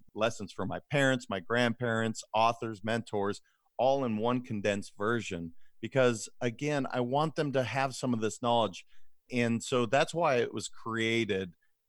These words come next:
And somebody told me, "You need to share it with more than just your boys."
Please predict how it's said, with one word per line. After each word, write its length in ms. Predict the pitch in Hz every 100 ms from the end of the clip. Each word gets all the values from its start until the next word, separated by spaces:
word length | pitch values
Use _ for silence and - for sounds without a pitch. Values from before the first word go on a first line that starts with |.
| _ -
And 400 | 110 110 110 107 - -
somebody 360 | - 135 135 135
told 340 | - 190 196
me, 340 | 135 120 113 - - -
"You 260 | - 113 156
need 220 | 156 147
to 80 | 123
share 240 | 120 131
it 80 | 113
with 160 | 92 -
more 240 | 107 113
than 160 | 101 101
just 240 | 101 98
your 100 | 101
boys." 420 | 85 90 85 -